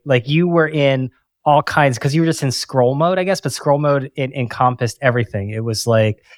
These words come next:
it flattened everything, whether it was photos, whether it was videos, whether it was articles. And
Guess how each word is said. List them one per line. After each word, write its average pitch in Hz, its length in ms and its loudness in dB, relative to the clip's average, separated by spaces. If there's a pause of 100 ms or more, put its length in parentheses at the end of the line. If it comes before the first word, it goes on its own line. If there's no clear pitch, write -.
it 123 100 -4
flattened 139 500 2
everything, 117 480 0
whether 113 240 2
it 120 80 -12
was 107 160 -10
photos, 127 640 4
whether 113 200 0
it 117 40 -12
was 107 180 -12
videos, 120 600 6
whether 113 280 -2
it 120 60 -8
was 117 260 0
articles. 123 680 2
And 120 160 -2